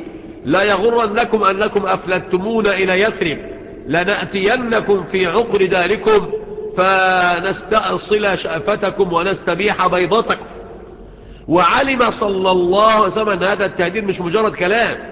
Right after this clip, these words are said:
لا ده يمكن أن يكون إيه؟ حقيقة وفعل، ممكن يهاجموا المدينة في أي وقت. فقال: "من يحرسني الليلة؟"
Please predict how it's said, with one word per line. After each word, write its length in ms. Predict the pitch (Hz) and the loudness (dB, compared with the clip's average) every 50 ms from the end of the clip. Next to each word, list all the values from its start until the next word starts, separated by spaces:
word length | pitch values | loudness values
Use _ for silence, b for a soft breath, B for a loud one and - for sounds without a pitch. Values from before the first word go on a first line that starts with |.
| - - - | -16 -10 -6
لا 140 | 139 165 160 | -4 -2 0
ده 100 | 139 151 190 | 2 2 2
يمكن 280 | 240 214 - 208 196 | 2 2 0 0 0
أن 120 | 190 185 180 | 2 0 0
يكون 240 | 165 165 202 208 | 2 2 2 2
إيه؟ 360 | 185 180 190 208 208 202 - - - - - - - | 2 2 2 4 4 2 0 -2 -8 -10 -10 -4 -4
حقيقة 460 | 151 143 - 208 254 247 - 196 180 165 | -4 -2 -2 -2 -4 -2 0 2 0 0
وفعل، 240 | 147 - 214 240 220 | 2 2 2 2 2
ممكن 220 | 185 175 190 175 | 2 0 0 0
يهاجموا 420 | 170 170 156 170 165 156 226 226 214 | 2 2 2 0 0 0 2 0 2
المدينة 340 | 196 175 175 170 220 214 196 | 2 2 -2 -2 -2 -2 -2
في 80 | 165 | 0
أي 100 | 190 190 | 2 4
وقت. 240 | 185 214 233 214 - - - - - - - - - - - - - - - - - - - - - - - | 4 4 4 2 0 -6 -12 -12 -14 -14 -16 -16 -16 -16 -16 -16 -18 -18 -18 -18 -20 -20 -20 -20 -20 -10 -4
فقال: 560 | - 175 165 - 208 240 240 226 220 214 202 196 | -4 -4 -2 0 2 2 2 2 2 0 0 0
"من 200 | 226 240 226 220 | 0 0 0 0
يحرسني 800 | 214 208 202 190 - 190 190 208 233 247 226 - 208 214 208 208 | 0 0 0 0 0 0 0 2 2 2 0 0 -2 0 0 2
الليلة؟" 680 | 196 190 196 214 233 247 247 240 233 220 185 151 117 | 2 4 4 4 2 2 2 2 2 2 2 0 -2